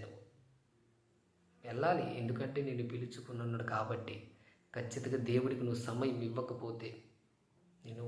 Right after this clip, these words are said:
ఉమ్మివేస్తాడు, ఏదైనా కానీ అది. ఇంకోటి, మనం టైమ్ అనేది పాటించాలి. టైమ్ పాటించకపోతే మనము భ్రష్టులం అవుతాం ఖచ్చితంగా.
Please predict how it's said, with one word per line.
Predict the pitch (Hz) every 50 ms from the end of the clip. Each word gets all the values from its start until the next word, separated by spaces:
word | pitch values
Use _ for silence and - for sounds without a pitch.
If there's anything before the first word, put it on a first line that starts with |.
| 117 113
ఉమ్మివేస్తాడు, | 107 113 120 117 113 113 113 113 - 117 113 101 104 104 - - - - - - - - 117
ఏదైనా | 120 131 131 131 127 123 127 117 117
కానీ | 113 113 110 104
అది. | 104 107 107 - - - - - - - - _ _ _ -
ఇంకోటి, | 127 123 - 123 120 - - - - - - - - - - - - - - - - - - - _ _ _ - _ _ _ - _ - - - - - - - - - - - - - _ _ _ _ _ _ _ _ _ _ _ _ _ _ _ _ _ _ _ _ - - - - - _ _ _ _ _ _ - 120
మనం | 120 127 131 135 123 - - - -
టైమ్ | 117 123 143 165 165 147
అనేది | 143 139 135 147 - - - -
పాటించాలి. | 123 113 113 113 117 107 - - - 107 101 - - - - - - - - _ - - -
టైమ్ | 113 110 123 131 135 135 135 - 127
పాటించకపోతే | 117 117 117 120 120 120 120 117 - 127 113 - 113 107 - 113 113 113 110 113 107 - - - - - - - _ _ _ _ _ _ _ _ _ - 98
మనము | 101 101 101 107 104 101 101 104 104 107 - - - - - - - - - 107
భ్రష్టులం | 104 104 - - - 120 120 120 110 107
అవుతాం | 110 110 107 104 104 104 107
ఖచ్చితంగా. | 104 - - - - 107 98 - -